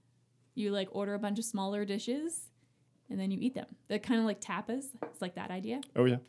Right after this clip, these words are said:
Speaker 2: Cool. So you get to try a lot of different things and
Speaker 1: For goodness sake.
Speaker 2: probably
Speaker 1: We had
Speaker 2: amazing presentation.
Speaker 1: Oh, incredible presentation.
Speaker 2: Yeah.
Speaker 1: And I had so many different versions of mushrooms.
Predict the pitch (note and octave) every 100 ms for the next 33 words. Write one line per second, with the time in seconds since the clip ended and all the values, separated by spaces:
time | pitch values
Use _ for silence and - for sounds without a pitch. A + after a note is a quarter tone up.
0 | _ _ _ _ _ _ - - - F#2+
1 | - F2+ - - F2 E2+ F2 - F2+ -
2 | - A2 G#2+ G#2+ G2 F2 F2+ - G3+ F#3+
3 | F#3+ F#3+ - F3 F3 - G#3 C4 G3 F#3+
4 | G3 F#2+ F#2 F#2 F#2+ F#2 - F#2 F#2+ C4
5 | G#3 - A3 - C4 F3+ - F#3+ A3+ -
6 | - - - - - - - A3 B3 C4+
7 | B3+ - A#3+ B3+ C4+ A3+ G#3 G#3 G3 F#3+
8 | G3+ G3 F#3+ F#3+ - A3+ C4+ D#4